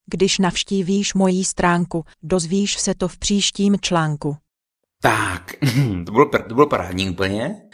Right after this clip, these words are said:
Speaker 2: Ten přednes je stokrát lepší než, <laughs> než můj. <clears throat> Já bych to tak, já bych to takhle mohl číst, tak bych musel tr-, trénovat roky.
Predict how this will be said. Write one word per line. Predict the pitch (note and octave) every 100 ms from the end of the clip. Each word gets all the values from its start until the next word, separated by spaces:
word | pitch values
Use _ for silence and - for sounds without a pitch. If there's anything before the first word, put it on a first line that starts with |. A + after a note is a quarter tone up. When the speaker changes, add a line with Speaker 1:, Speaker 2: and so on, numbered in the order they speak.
| - -
Speaker 2:
Ten | A#2 G2+
přednes | C3 B2 B2+ - C3
je | C3
stokrát | B2+ C3 C3+ C3
lepší | B2+ - C3+
než, | C3+ B2+ - C3 G#2+ _ - G2+
<laughs> | - _ - G#2+ -
než | B2 G#2+
můj. | A2+ G#2+ A#2+ C#3 - - -
<clears throat> | - - F3+ D#3
Já | A2+ A2 A2+
bych | B2 C3
to |
tak, | C3 A#2+
já | A#2+ A2+ G2
bych | A#2+ A#2
to |
takhle | C3+ B2 C#3 A2 - - - - -
mohl | B2+ C3+
číst, | - C3+ C#3 -
tak | D3 C3+ C3+
bych | C3+ C3
musel | B2+ D3 C#3
tr-, | C3+ B2+ A#2
trénovat | B2+ C3 C3+ A#2
roky. | G#2 A2 B2 E3 -